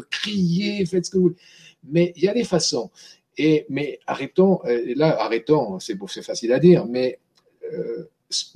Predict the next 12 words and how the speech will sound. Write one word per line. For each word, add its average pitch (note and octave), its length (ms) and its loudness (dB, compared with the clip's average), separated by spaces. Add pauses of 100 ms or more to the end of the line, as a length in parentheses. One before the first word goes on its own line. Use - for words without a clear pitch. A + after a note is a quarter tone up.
(180)
de, C3+ 180 -2
d'être D3 420 2
victime D#3+ 720 4
de G#2+ 100 -4
nos A2 200 -4
émotions. G#2+ 500 -4
Aujourd'hui, A2+ 300 -4
la A#2+ 100 -2
plupart D3+ 360 0
d'entre C3 320 -6
nous G3 300 6 (840)
sont, F3 540 6